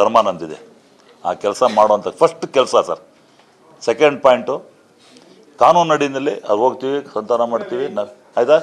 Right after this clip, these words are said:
ಎರಡನೇ ಪಾಯಿಂಟು, ಈಗಾಗಲೇ ಕಾನೂನು ರೀತಿಯಲ್ಲಿ, ಕಾನೂನು ಅಡಿಯಲ್ಲಿ ನಮ್ಮ ಪೊಲೀಸ್ ಡಿಪಾರ್ಟ್ಮೆಂಟವರು ಡೀಟೇಲಾಗಿ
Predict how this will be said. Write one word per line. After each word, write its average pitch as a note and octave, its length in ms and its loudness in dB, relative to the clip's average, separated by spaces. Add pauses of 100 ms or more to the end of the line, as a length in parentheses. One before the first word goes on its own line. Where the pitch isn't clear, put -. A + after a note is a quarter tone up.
ಎರಡನೇ C#3+ 300 4
ಪಾಯಿಂಟು, A2+ 320 0 (1120)
ಈಗಾಗಲೇ D#3 420 6 (680)
ಕಾನೂನು D#3+ 400 4
ರೀತಿಯಲ್ಲಿ, B2+ 440 -2 (920)
ಕಾನೂನು C#3+ 320 2
ಅಡಿಯಲ್ಲಿ B2+ 320 0
ನಮ್ಮ G#2+ 240 -2
ಪೊಲೀಸ್ B2+ 380 -2
ಡಿಪಾರ್ಟ್ಮೆಂಟವರು G#2+ 760 -4
ಡೀಟೇಲಾಗಿ A2 400 -2